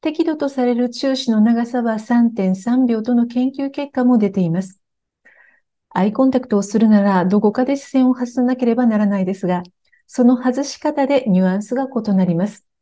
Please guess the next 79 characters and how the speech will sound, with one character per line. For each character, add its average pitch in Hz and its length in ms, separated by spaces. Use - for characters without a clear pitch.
礼 254 260
儀 320 120
正 330 420
し - 0
い 294 40
外 254 200
し 254 100
方 247 280
は 214 180
基 202 140
本 214 160
的 220 200
に 240 200
下 240 400
方 240 280
向 180 260
で 190 140
す。 190 140
人 - 240
と 320 100
話 311 340
し - 20
て 294 180
い - 20
る 247 80
最 262 320
中 220 240
も、 226 300
ゆ 202 140
っ 196 60
く - 200
り 294 140
と 277 120
書 262 220
類 269 180
に 277 120
目 285 160
を 240 60
落 233 100
と 240 60
す 233 140
な 208 100
ど 190 120
し 190 120
て 190 120
外 185 200
す 196 160
の 220 100
が 240 140
適 196 240
切 190 240
で 185 120
す。 - 240
真 196 220
横 302 260
に 247 140
外 214 160
す - 160
と、 208 220
少 - 220
し - 180
穏 190 260
や 208 120
か 190 140
で 180 80
は 175 140
な 196 160
い 240 60
雰 226 160
囲 220 100
気 220 120
が 220 120
伝 190 220
わ 185 80
る 185 80
で 180 120
し 185 140
ょ 175 60
う。 175 160